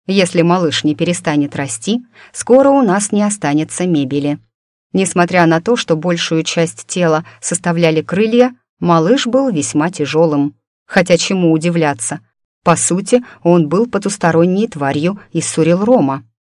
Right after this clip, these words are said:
Странно ожидать от него обычного поведения. Потому-то он плевался огнём, всё время рос и понимал больше, чем обычное животное.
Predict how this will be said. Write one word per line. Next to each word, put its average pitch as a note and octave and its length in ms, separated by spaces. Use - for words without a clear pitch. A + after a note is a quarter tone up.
Странно D#3 540
ожидать D#3 400
от D#3+ 140
него D#3 260
обычного D3+ 540
поведения. D#3 800
Потому-то G3 540
он F#3 260
плевался F3+ 600
огнём, F3 460
всё - 220
время D#3 380
рос A3 320
и A3 140
понимал F3+ 540
больше, D3+ 500
чем C4 260
обычное E3 580
животное. D3 800